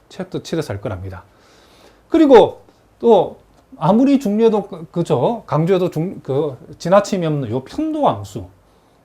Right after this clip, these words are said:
요 편도 함수하고 대칭되는 개념이 중적분이죠, 그죠? 여태까지는 우리가 변수가 하나인 경우의 미분적분만 살펴봤는데, 이제 대학 미적분 투에서는 변수가 하나가 아니고, 그죠? 이변수 또는 삼변수, 사변수,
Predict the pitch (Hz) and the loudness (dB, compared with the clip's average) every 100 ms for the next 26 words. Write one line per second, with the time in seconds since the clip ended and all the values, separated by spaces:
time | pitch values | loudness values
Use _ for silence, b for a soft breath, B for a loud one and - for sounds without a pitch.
0 | - 190 226 294 294 269 247 220 220 226 | -2 -2 0 -4 -2 0 0 0 -2 -4
1 | 208 202 202 151 147 208 208 208 151 139 | -2 -2 -2 -4 -4 -4 -4 -2 -2 -4
2 | 175 - 196 180 - 101 95 98 - 87 | -6 -6 -4 -4 -6 -12 -12 -12 -14 -12
3 | 175 b b b b b 220 269 285 294 | -12 b b b b b 2 2 2 0
4 | - 214 202 220 139 156 135 151 175 113 | 2 2 2 -2 -2 -2 -2 -2 -6 -10
5 | 120 131 131 214 226 208 - 277 285 285 | -8 -8 -6 -4 -4 -4 -4 -2 0 2
6 | 285 190 143 170 160 113 127 185 156 - | 2 0 -2 -2 -4 -6 -4 -6 -6 -10
7 | 160 160 180 190 120 117 147 101 95 196 | -10 -8 -6 -6 -6 -6 -6 -8 -10 -10
8 | - b b b b 180 196 - 180 220 | -10 b b b b -2 -2 2 2 4
9 | 202 151 170 180 175 - 208 143 147 98 | 2 -2 -8 -10 -12 -6 -4 -4 -6 -10
10 | 127 196 b b b b - - 160 196 | -10 -12 b b b b -20 -2 0 0
11 | 196 254 247 240 - 285 262 151 131 151 | 0 4 4 4 2 2 4 2 0 -2
12 | 160 - _ 143 - - 131 143 208 208 | -2 -6 _ -8 -6 -4 -2 4 4 4
13 | 190 104 - - _ _ 220 233 226 - | 0 -4 -10 -20 _ _ 2 2 0 0
14 | 247 247 240 214 214 127 135 170 131 101 | 0 2 2 0 -4 -4 -4 -6 -6 -8